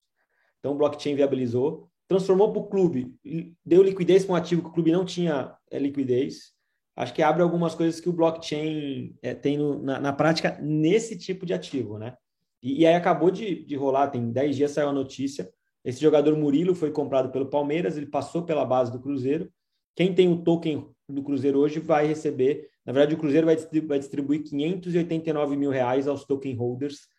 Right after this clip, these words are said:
e, e aí o papel do Cruzeiro é depositar esse dinheiro numa conta, o resto, a, a lic e o blockchain é que faz o, o, a distribuição do dinheiro pra cada investidor em cada wallet,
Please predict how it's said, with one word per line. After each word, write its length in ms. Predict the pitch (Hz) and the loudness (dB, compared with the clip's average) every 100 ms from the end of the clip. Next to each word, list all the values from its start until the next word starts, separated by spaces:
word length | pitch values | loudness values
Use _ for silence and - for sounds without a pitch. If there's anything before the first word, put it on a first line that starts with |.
| _ _ _ | _ _ _
e, 320 | 120 123 120 120 | -8 -6 -4 0
e 60 | |
aí 100 | 131 | 0
o 120 | 139 | 0
papel 300 | - 139 156 | -2 0 2
do 80 | 185 | 2
Cruzeiro 260 | 175 170 202 | 2 4 4
é 20 | |
depositar 440 | 190 185 175 180 | 4 2 0 0
esse 60 | 170 | 0
dinheiro 180 | 175 180 | 0 -2
numa 160 | 190 | -4
conta, 400 | - 127 113 113 - | -6 -6 -6 -10 -8
o 80 | 127 | -2
resto, 520 | 131 147 151 165 160 _ _ _ _ _ | 2 2 0 -8 -8 _ _ _ _ _
a, 440 | 139 135 135 139 | -2 0 0 0
a 20 | 143 | 0
lic 340 | 143 170 175 | 0 -2 -2
e 60 | 170 | 2
o 40 | |
blockchain 360 | 151 147 - 147 | 4 2 0 -4
é 60 | |
que 80 | 151 | -2
faz 180 | 156 143 | -2 -2
o, 120 | 139 - | -4 -4
o, 260 | 143 139 | 0 2
a 40 | 135 | 0
distribuição 800 | 135 139 135 131 135 131 143 - | -2 -4 -4 -2 -2 -4 -4 -10
do 260 | 123 120 127 | -12 -8 -6
dinheiro 400 | 117 127 127 131 | -4 -2 0 -2
pra 140 | 131 | -6
cada 500 | 123 127 131 131 127 | -4 -2 0 0 0
investidor 580 | 139 127 131 120 127 131 | -2 -2 -4 -4 -2 -2
em 100 | 135 | -2
cada 260 | 131 135 131 | -2 0 2
wallet, 600 | 127 127 135 143 - | 2 2 0 -4 -10